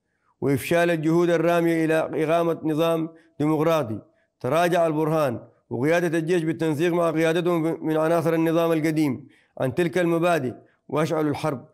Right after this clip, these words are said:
في الخامس عشر من أبريل. لقد بدأت الحرب بمحاصرة قوة تابعة للقوات المسلحة، معسكرات تابعة لقوات الدعم السريع بجنوب الخرطوم،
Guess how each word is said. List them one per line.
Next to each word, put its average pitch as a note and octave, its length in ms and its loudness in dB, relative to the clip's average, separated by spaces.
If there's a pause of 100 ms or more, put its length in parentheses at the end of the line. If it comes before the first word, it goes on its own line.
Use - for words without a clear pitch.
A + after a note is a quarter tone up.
(140)
في C#3 100 -4
الخامس D3+ 340 0
عشر C3+ 280 -2
من C3+ 120 -2
أبريل. B2+ 380 -2 (180)
لقد E3 260 0
بدأت F#3+ 340 2
الحرب F3 460 -2 (320)
بمحاصرة D#3 580 0
قوة E3+ 180 2
تابعة E3+ 320 2
للقوات D#3+ 340 0
المسلحة، D#3 600 -2 (220)
معسكرات D3 640 0 (440)
تابعة D3+ 240 2
لقوات D3 320 0
الدعم C#3+ 300 0
السريع C3 380 -2 (340)
بجنوب D3+ 340 2
الخرطوم، D#3 720 0